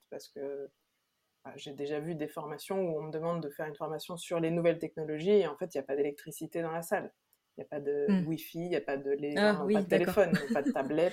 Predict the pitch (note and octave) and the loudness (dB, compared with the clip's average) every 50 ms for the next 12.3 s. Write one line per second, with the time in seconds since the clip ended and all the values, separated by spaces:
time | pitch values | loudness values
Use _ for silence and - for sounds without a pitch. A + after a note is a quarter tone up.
0 | - - - D3+ - D#3 C#3+ C#3 D3 D3 - - D#3 - - D3+ D#3 D#3 D3+ - | 0 -4 -6 -4 -2 -2 -2 0 -2 -4 -4 -10 -12 -8 -6 -4 -2 -2 4 8
1 | G3 G3+ G#3 G3 F3+ D#3 - - D#3 D3 C#3+ D3 C#3+ C#3+ _ _ - - _ _ | 10 10 10 8 2 -2 -6 -8 -8 -4 -2 -2 -2 -2 _ _ -20 -20 _ _
2 | _ _ - D3+ C#3 C3+ - _ _ - F3 D#3 C#3+ C3+ C#3 C#3 _ - C#3+ C#3 | _ _ -4 -4 -4 -4 -6 _ _ -20 -18 -16 -14 -14 -16 -16 _ -18 -18 -16
3 | C#3 C#3+ _ _ E3 _ _ _ _ _ _ _ _ _ _ _ - - - _ | -18 -18 _ _ _ _ _ _ _ _ _ _ _ _ _ _ -20 -20 -20 _
4 | _ _ _ _ _ _ _ _ _ _ _ _ _ _ - F#3 F3+ F3 - F3+ | _ _ _ _ _ _ _ _ _ _ _ _ _ _ -8 -6 -6 -6 -6 -8
5 | E3+ - - _ _ _ _ - - _ _ - - - - - - - - - | -8 -10 -12 _ _ _ _ -20 -20 _ _ -18 -16 -14 -14 -14 -14 -16 -4 0
6 | - F#3+ F#3+ - G#3 - - - A3 A3+ G#3 G#3 A#3 B3+ C#4+ C#4 C#4+ B3 A#3+ B3+ | 2 2 4 6 4 4 6 6 6 6 6 6 4 4 4 4 4 2 4 4
7 | C#4+ C#4 C4+ - - D4+ C4+ A3+ - B3+ G#3+ G3+ F#3 - - - - A3+ A3+ G3+ | 2 0 0 -2 -4 -6 -4 -2 -2 0 0 0 0 -2 -4 -4 -2 0 0 0
8 | F3+ F3 E3+ E3+ E3 E3 D#3+ D#3+ D#3+ - - G3+ G3+ G3+ - - - G#3+ G#3 - | 0 0 0 0 0 0 0 0 -2 -2 0 0 0 0 0 -2 -2 -2 0 0
9 | - A3 G#3+ G3 F#3 F3 E3 D#3+ D#3+ E3 D#3+ F3 F#3 C4 - - - - _ _ | 0 2 4 4 2 2 0 0 0 0 2 2 2 0 -2 -6 -20 -20 _ _
10 | - - - D#3+ D#3+ D#3 D#3 D3+ D3+ D3+ D3+ D3+ D3+ D3 D3 D3 D3+ D3+ - - | -10 -6 -6 -4 -2 -2 -2 -2 -2 -2 -2 -2 -4 -4 -4 -6 -8 -10 -10 -12
11 | - - - - - - F3+ E3 D#3+ - F#3+ F3+ G3 G3+ - A3 F#3 F3+ E3+ E3+ | -12 -12 -14 -14 -8 -4 -2 -2 0 2 4 4 4 4 4 2 2 2 2 2
12 | F3 E3 D#3+ F3+ G3+ C4+ | 2 2 2 0 -2 -4